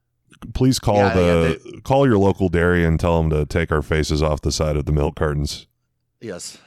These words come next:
Speaker 2: We're back.
Speaker 1: <laughs>
Speaker 2: We're
Speaker 1: I picked up my, I p-, I picked up my two percent to make me a bowl of, of, uh,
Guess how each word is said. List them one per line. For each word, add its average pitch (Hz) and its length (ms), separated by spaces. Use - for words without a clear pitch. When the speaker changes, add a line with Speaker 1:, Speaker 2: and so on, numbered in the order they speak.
Speaker 2:
We're 98 160
back. 78 380
Speaker 1:
<laughs> - 0
Speaker 2:
We're 113 120
Speaker 1:
I 120 60
picked - 280
up 120 160
my, 98 280
I - 420
p-, - 300
I 131 60
picked - 260
up 127 100
my 117 120
two 160 220
percent 113 500
to 98 120
make 104 200
me 110 120
a 107 60
bowl 101 360
of, 85 200
of, 82 300
uh, 80 220